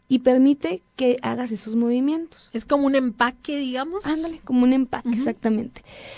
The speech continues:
Speaker 1: Pero si tú no tienes una buena oclusión, presionas de más ese empaque.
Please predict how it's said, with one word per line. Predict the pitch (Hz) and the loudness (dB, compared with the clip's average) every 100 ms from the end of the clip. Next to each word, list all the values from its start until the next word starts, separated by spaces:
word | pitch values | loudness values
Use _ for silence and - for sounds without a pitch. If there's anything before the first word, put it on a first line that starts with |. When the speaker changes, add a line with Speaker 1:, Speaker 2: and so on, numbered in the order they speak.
| - | -2
Speaker 1:
Pero | 285 302 | 2 2
si | 294 | 2
tú | - 330 | 0 2
no | 392 | 0
tienes | 403 370 370 349 | 0 -2 0 0
una | 339 339 | 0 0
buena | 330 254 294 302 311 | 0 0 0 2 0
oclusión, | 302 302 302 294 277 247 247 - - | -2 -2 -2 0 0 0 -2 -8 -2
presionas | 247 247 240 - 262 262 262 254 | 2 2 0 -4 -2 0 0 -2
de | 226 | -2
más | 226 220 220 | -4 -4 -8
ese | 202 208 | -10 -10
empaque. | 202 214 196 - | -10 -12 -16 -20